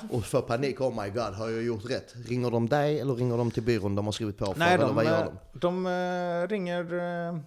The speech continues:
Speaker 2: de ringer byrån.
Speaker 1: De ringer byrån.
Speaker 2: Det gör de.
Speaker 1: Skönt för dig.
Speaker 2: <laughs> Det är skönt.
Speaker 1: <laughs>
Speaker 2: Men vi har ofta varit väldigt noggranna i, eh, att sätta en offertstruktur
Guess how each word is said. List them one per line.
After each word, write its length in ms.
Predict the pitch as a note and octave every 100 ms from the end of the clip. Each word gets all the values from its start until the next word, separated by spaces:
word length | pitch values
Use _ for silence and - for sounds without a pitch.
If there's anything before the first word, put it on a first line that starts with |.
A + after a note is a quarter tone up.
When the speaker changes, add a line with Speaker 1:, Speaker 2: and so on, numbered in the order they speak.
| _ -
Speaker 2:
de 120 | C#3
ringer 160 | F3+ E3
byrån. 360 | C3 G#2 - - _ -
Speaker 1:
De 220 | A2+ A2+
ringer 160 | A#2+ G#2+
byrån. 320 | A2+ F#2+ D#2+
Speaker 2:
Det 120 | D3
gör 160 | D3 G#2
de. 100 | -
Speaker 1:
Skönt 340 | - B2+ F2+ -
för 120 | -
dig. 200 | F#2 G3+ F#3+
Speaker 2:
<laughs> 40 |
Det 260 | D#3 - F3+
är 40 |
skönt. 500 | - F3 B2+ - - F#3 - C#3+ F#3 F3 - -
Speaker 1:
<laughs> 60 | -
Speaker 2:
Men 400 | D3 D#3+ F3 D#3+
vi 120 | A3
har 100 | E3
ofta 220 | F#3+ G3
varit 220 | E3 E3+ D#3+
väldigt 200 | E3 D3
noggranna 600 | E3+ D3 B2+ B2+ B2+ - - _
i, 340 | - D3 C3+ B2+
eh, 420 | B2+ B2 A#2 A2+ A2 - - G#1+ - - - - _ _
att 120 | D3+
sätta 280 | D#3 D3 C#3
en 120 | B2+
offertstruktur 840 | B2+ C#3+ C3+ - A#2 - A2 A#2